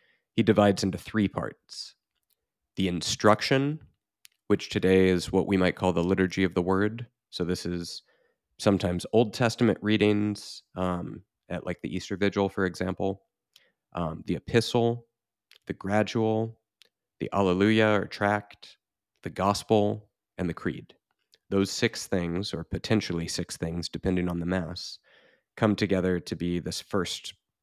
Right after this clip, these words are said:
part of the middle part. So the instruction, the liturgy of the word. After that,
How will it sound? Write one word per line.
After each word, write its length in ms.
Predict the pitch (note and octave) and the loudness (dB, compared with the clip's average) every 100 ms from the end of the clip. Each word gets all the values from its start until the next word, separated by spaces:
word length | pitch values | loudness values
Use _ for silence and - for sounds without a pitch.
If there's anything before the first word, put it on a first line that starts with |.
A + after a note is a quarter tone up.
| _ _ - | _ _ -2
part 300 | F#2+ F#2+ - | 0 0 -4
of 120 | F2 | -6
the 60 | F2 | -6
middle 240 | E2 D2+ | -4 -8
part. 380 | - G#1 - - _ _ - | -10 -14 -14 -20 _ _ -14
So 180 | D2 | -10
the 120 | D2+ D#2+ | -8 -8
instruction, 800 | E2 - E2 D2+ - - - - - | -8 -4 -4 -4 -8 -12 -14 -12 -4
the 80 | |
liturgy 340 | F2 E2+ D#2+ D#2 | -2 -2 -4 -8
of 100 | C#2+ | -8
the 80 | D#2+ | -8
word. 320 | C2+ - - _ _ _ _ - _ _ _ _ _ _ | -8 -14 -20 _ _ _ _ -20 _ _ _ _ _ _
After 320 | B2 C3+ - F#2 | 4 4 4 0
that, 560 | E2 G2+ - - - | 0 -2 -6 -14 -18